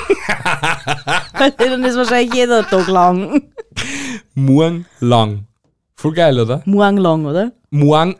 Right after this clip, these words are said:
Speaker 1: Lang, ja. Aber
Speaker 2: Äh,
Speaker 1: wenn du
Speaker 2: äh,
Speaker 1: das halt auf Mundart sagst,
Speaker 2: Muang Lang. Muang
Speaker 1: Muang
Speaker 2: Lang.
Speaker 1: Muang Lang. <laughs> Genius, Alter.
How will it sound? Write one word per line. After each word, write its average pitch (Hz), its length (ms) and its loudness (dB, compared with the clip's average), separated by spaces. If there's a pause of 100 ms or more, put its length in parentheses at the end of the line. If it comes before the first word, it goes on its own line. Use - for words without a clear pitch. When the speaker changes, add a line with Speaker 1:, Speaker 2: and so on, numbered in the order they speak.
Speaker 1:
Lang, 131 380 -2
ja. 123 180 0
Aber 156 360 2
Speaker 2:
Äh, 147 80 -2
Speaker 1:
wenn 160 120 2
du 156 80 -4
Speaker 2:
äh, - 20 -2
Speaker 1:
das 170 180 0
halt 180 320 2
auf 165 180 2
Mundart 226 460 4
sagst, 240 480 -4
Speaker 2:
Muang 240 340 4
Lang. 185 360 2
Muang 160 260 2
Speaker 1:
Muang 220 120 4
Speaker 2:
Lang. 180 340 2
Speaker 1:
Muang 233 280 4
Lang. 156 400 2
<laughs> - 60 -10 (4000)
Genius, 131 680 -2
Alter. 90 300 -12